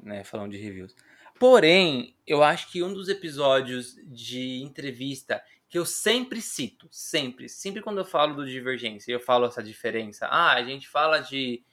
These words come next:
de séries, filmes, mas, né, é, do que tá acontecendo, mas a gente também faz entrevista com artista de nicho. Eu sempre cito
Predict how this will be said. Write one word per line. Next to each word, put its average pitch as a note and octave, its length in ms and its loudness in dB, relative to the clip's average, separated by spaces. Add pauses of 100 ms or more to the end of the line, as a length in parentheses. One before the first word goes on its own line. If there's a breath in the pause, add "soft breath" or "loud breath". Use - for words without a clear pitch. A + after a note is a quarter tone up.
(300)
de A2+ 100 -8
séries, C#3+ 720 2
filmes, D3 540 -6
mas, B2 340 -4
né, A#2 360 -6 (240)
é, A2+ 600 -6 (200)
do B2+ 180 -16
que - 60 -20
tá C3 80 -2
acontecendo, B2+ 500 -12
mas B2 180 -4
a C3 60 -10
gente B2+ 160 -14
também C3 320 -6
faz B2+ 420 0 (440 soft breath)
entrevista B2+ 560 -8
com B2+ 180 -10
artista A#2 300 -10
de G#2+ 160 -14
nicho. D3 440 -10
Eu D#3 140 -4
sempre G#3 540 -8
cito E3+ 680 -8